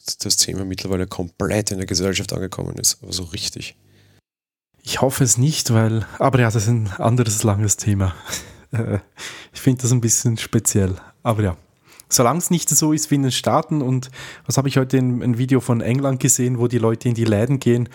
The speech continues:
Speaker 2: und sich kaputt klopfen wegen irgendeinem Flachbildfernseher, die da stapelweise stehen. Völlig verrückt, die Menschen. Aber ja,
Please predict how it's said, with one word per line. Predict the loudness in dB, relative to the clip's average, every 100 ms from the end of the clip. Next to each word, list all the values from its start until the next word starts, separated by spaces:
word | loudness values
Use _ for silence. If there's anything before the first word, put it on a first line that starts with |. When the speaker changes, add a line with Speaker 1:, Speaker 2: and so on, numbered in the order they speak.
| -12 -16 -4
Speaker 2:
und | -2 0
sich | 0
kaputt | 0 0 2 0
klopfen | 2 2 2 0 2
wegen | 2 2
irgendeinem | 2 2 2 0 -2
Flachbildfernseher, | -2 -2 0 0 0 0 2 2 2 2 2
die | 0 0
da | 0
stapelweise | 2 0 2 4 4 2 0
stehen. | 2 2 4 2 -4 -18 -18 -20 -20 -20 -20 _ -20
Völlig | -14 0 2 2 0
verrückt, | 0 2 0 -4 -6 -4 0
die | 2
Menschen. | 2 0 0 -2 -2 -16 _
Aber | 2 2
ja, | 0